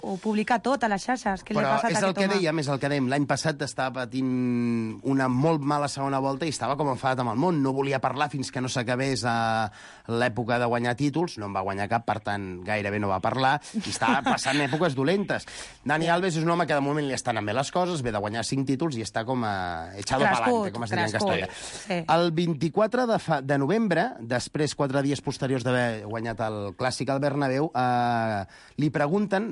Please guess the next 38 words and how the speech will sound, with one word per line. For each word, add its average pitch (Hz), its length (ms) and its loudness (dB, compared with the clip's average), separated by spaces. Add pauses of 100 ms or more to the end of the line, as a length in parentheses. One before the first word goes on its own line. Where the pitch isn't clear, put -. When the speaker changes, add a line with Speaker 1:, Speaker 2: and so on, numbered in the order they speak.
(140)
Speaker 2:
prèvia 139 280 2
a 131 40 2
un 135 160 2
partit 131 280 0
de 131 120 2
la 123 120 2
Champions, 139 560 0
a 123 220 2
Dani 139 240 2
Alves 143 220 0
li 147 80 0
pregunten 135 420 0
per 139 140 0
Cristiano 147 420 0
Ronaldo. 127 560 -2 (560)
Eh, 107 400 2
Dani 131 240 2
Alves 135 260 2
el 135 140 0
que 131 100 -2
diu 143 220 0
és, 113 240 -4
eh, 92 580 -6 (540)
el 117 80 -2
que 123 100 0
passa 165 220 0
que 143 80 0
per 131 140 0
mi 151 160 0
s'enreda 135 420 0
una 139 100 2
miqueta 127 260 0
amb 127 80 0
les 120 100 -2
seves 127 120 -4
paraules, 135 360 0
diu 131 120 0
que 127 240 0